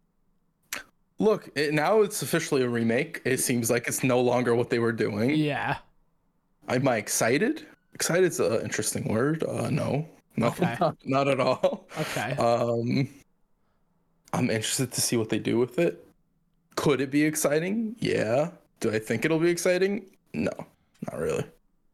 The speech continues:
Speaker 2: Damn, that hurt. That, that sucks. That
Speaker 1: Yeah.
Speaker 2: sucks.
Speaker 1: But, like, I think remakes, to, like, to do a successful remake isn't as easy as people would assume, 'cause you have to take the source material, you have to be,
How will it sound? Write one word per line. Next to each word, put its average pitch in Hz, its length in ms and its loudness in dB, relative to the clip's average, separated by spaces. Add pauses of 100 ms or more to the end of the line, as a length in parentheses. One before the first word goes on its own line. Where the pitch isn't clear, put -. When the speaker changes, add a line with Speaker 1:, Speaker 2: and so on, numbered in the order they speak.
(580)
Speaker 2:
Damn, - 220 -14
that 101 160 -6
hurt. 82 200 -10
That, 143 140 0 (140)
that 139 220 -2
sucks. - 560 -4 (640)
That 196 220 6
Speaker 1:
Yeah. 180 60 4
Speaker 2:
sucks. 143 400 -2
Speaker 1:
But, 208 140 4
like, 220 220 2 (680)
I 127 60 0
think 254 220 -2
remakes, 165 680 0
to, - 120 -2
like, 123 160 0
to - 80 -2
do 120 180 2
a 135 60 2
successful 131 460 -2
remake 117 480 -2
isn't 127 360 2 (760)
as 117 280 0
easy 113 300 0
as 107 120 -4
people 110 280 -4
would 104 120 -2
assume, 113 480 0
'cause - 160 -6
you 117 60 2
have 165 100 -4
to - 80 -14
take 135 220 -2
the 147 80 -2
source 131 300 0
material, - 560 -2 (400)
you 123 100 2
have 110 160 0
to - 80 -20
be, 110 400 0